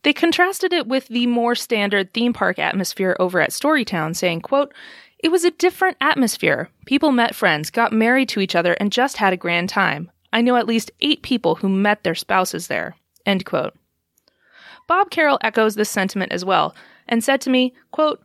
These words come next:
"We all had parties, birthdays, and a lot of us met our spouses there. It's now been forty-five years of marriage to my wife, who I met when she was the parking lot attendant there. The Keystone Cop married the French translator,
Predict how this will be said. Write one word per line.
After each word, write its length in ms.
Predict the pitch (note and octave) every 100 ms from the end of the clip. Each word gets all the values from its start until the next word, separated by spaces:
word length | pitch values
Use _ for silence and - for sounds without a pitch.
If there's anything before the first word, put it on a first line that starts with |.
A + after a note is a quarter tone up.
| -
"We 180 | B3+ C#4
all 220 | D4+ E4+ F#4
had 200 | F4+ D#4+
parties, 400 | A#3 G3+ G3 F#3+
birthdays, 480 | G3 G3 G3 F#3+ -
and 160 | G#3+
a 20 |
lot 240 | A3+ B3 C#4+
of 80 | D4+
us 140 | C#4
met 180 | G#3+ -
our 60 | F#3+
spouses 460 | - F#3 G3 F#3+ F3
there. 280 | D3+ D3 - _
It's 160 | C4+ -
now 240 | C#4 C#4+
been 220 | C#4+ B3
forty-five 640 | A3 - E4+ F4+ - D#4 D4
years 300 | B3 G#3+ G#3+
of 140 | G#3
marriage 540 | G#3 B3+ B3+ E3 - -
to 120 | B3
my 200 | A3 B3+
wife, 300 | A3+ - -
who 120 | A#3+
I 120 | A#3
met 200 | A3+ F#3
when 160 | G3 G3
she 200 | - C#4+
was 160 | D4+
the 80 | C#4
parking 400 | - C4+ B3+ G#3
lot 160 | F3 D#3
attendant 360 | E3+ E3+ E3 F3+
there. 260 | D#3 - - _ _ _
The 80 | C4
Keystone 440 | - F4 - F#4
Cop 280 | - A#3 -
married 260 | F#3 G3 G3
the 40 |
French 320 | G3+ B3+ C4+
translator, 600 | - A#3+ G3+ E3 D3+ D3+